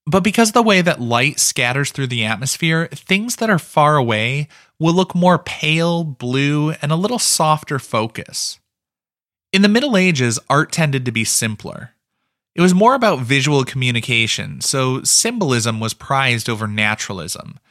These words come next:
They used hierarchical scale, making the most important things bigger, and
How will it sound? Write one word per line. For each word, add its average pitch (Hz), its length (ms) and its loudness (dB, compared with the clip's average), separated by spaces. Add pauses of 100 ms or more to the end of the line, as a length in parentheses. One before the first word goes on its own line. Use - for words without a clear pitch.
(440)
They 147 160 2
used 175 480 2
hierarchical 147 880 0
scale, - 600 -4
making 139 340 -2
the 139 80 0
most 147 300 0
important 165 520 -6
things 156 360 -2
bigger, 156 560 -2 (420)
and 143 480 0